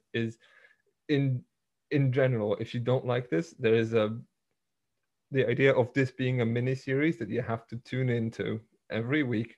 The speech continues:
and you just say to yourself, "Oh boy, that's gonna be a forty-five minutes of just getting boned in the ass," <laughs> because, and then, and I'm, and I'm just, you know, it's not like I'm, I'm forced to do this. I'm just,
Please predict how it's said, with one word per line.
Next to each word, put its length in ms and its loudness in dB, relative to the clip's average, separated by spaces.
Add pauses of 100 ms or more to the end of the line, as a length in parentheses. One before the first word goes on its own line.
(140)
and 120 -2
you 80 -2
just 160 -8
say 120 0
to 140 -6
yourself, 340 -2 (840)
"Oh 140 4
boy, 240 0 (220)
that's 160 0
gonna 180 2
be 160 6
a 160 6
forty-five 480 4
minutes 280 2
of 180 -4
just 240 -4
getting 420 0 (240)
boned 300 8
in 120 2
the 120 4
ass," 340 -2 (400)
<laughs> 420 2
because, 420 6 (440)
and 100 8
then, 220 8
and 120 10
I'm, 260 6
and 80 8
I'm 240 6
just, 340 0
you 140 4
know, 80 6
it's 220 2
not 120 4
like 160 4
I'm, 340 4
I'm 120 4
forced 380 4
to 60 4
do 140 4
this. 220 4
I'm 180 2
just, 280 0